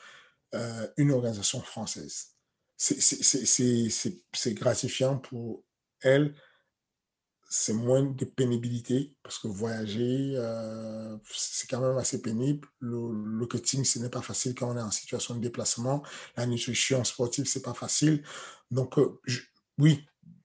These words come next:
le fait qu'on ait le M M A qui se développe, qu'on ait des organisations qui se fassent ici, parce que c'est ça qui a lancé le Brésil. C'est ça qui a de, enfin, à chaque coin de rue, tu avais une salle de jiu-jitsu brésilien, à chaque coin de rue, tu avais une salle de vale tudo. Donc forcément,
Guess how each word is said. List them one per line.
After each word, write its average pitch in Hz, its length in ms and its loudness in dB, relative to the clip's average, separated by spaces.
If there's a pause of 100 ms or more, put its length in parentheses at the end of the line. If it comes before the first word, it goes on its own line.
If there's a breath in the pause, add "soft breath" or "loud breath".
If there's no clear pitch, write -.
(140)
le 123 180 0
fait 143 320 4
qu'on 113 300 2
ait 131 300 6
le 123 160 4
M 123 120 6
M 123 80 4
A 120 80 4
qui 120 140 -8
se 107 140 -6
développe, 117 360 0
qu'on 113 160 -2
ait 113 100 -2
des 107 200 -4
organisations 123 540 2
qui 123 160 -6
se 113 80 -6
fassent - 280 -4
ici, 147 460 2 (460 soft breath)
parce - 120 2
que - 60 6
c'est - 60 4
ça 180 140 8
qui 175 140 0
a 147 60 6
lancé 131 300 4
le 131 80 4
Brésil. 127 440 2 (200)
C'est - 160 -4
ça 123 120 0
qui - 80 0
a 127 80 4
de, 113 140 2
enfin, - 260 -4 (320 loud breath)
à - 60 -2
chaque - 240 4
coin 147 160 2
de 123 160 4
rue, 131 280 0
tu - 120 -4
avais 123 200 -2
une 123 100 0
salle 123 220 4
de 117 120 0
jiu-jitsu 117 400 0
brésilien, 113 480 0
à - 20 -4
chaque 120 220 -4
coin 123 160 0
de 120 100 0
rue, 123 140 0
tu 127 80 -2
avais 117 160 -2
une 117 60 -2
salle 113 280 0
de 113 60 -2
vale 110 340 -4
tudo. 120 300 0
Donc 117 180 0
forcément, 143 640 2